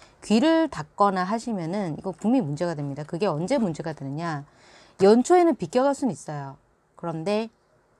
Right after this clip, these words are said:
이제 이게 겨울에 문제가 되는 거죠. 계속 돌고 돌아요. 일이 안 풀려요. 사람들과의 소통이 계속 막히는 부분이기 때문에 이거 분명히 문제가 되고, 겨울에 십일월 달, 십이월 달에 이 부분에 대해서,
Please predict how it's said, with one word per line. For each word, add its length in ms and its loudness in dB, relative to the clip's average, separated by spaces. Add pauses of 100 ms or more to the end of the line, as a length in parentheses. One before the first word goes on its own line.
(140)
이제 240 -6
이게 280 0
겨울에 480 4
문제가 360 -2
되는 240 -4
거죠. 240 -12
계속 280 -6
돌고 260 -2
돌아요. 640 -2
일이 220 0
안 180 0
풀려요. 520 -4
사람들과의 760 0
소통이 920 -2 (440)
계속 180 -6
막히는 400 0
부분이기 400 -2
때문에 680 -6
이거 140 -10
분명히 380 0
문제가 360 -2
되고, 280 -10
겨울에 720 0 (320)
십일월 360 -2
달, 100 0
십이월 340 0
달에 580 0
이 120 -4
부분에 380 -2
대해서, 520 -4